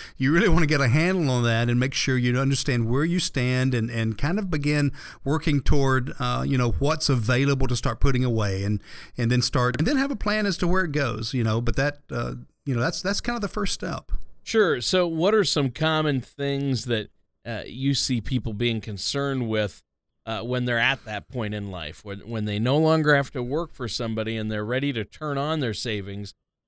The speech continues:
Speaker 2: to begin creating their own retirement income? What, what are some common things that,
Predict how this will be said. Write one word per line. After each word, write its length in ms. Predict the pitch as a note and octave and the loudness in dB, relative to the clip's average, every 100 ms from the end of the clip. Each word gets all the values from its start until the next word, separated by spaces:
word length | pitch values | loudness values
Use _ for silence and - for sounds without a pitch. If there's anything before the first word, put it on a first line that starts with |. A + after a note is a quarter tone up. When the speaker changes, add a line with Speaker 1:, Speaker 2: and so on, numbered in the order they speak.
| _ | _
Speaker 2:
to 80 | C3 | -4
begin 420 | A#2+ G#2 C#3+ D3 | -4 -2 -2 -2
creating 600 | - - B2+ C3 B2+ B2 | -4 -6 -2 0 0 -2
their 160 | A#2 A2+ | 0 0
own 180 | B2+ | 0
retirement 580 | A#2+ A2 C3 A#2 A2 G#2+ | 0 -2 -4 -2 -2 -4
income? 500 | G#2 C#3 - F2 C2 | -4 -6 -8 -10 -10
What, 220 | G2 G#2+ | -10 -10
what 180 | G#2+ A2+ | -8 -4
are 140 | A#2+ A2 | -2 -4
some 220 | - G#2+ | -6 -8
common 340 | A#2+ A2+ G#2 | -6 -4 -6
things 360 | F#2+ A2+ A2 G2 | -8 -6 -6 -6
that, 180 | G2 | -8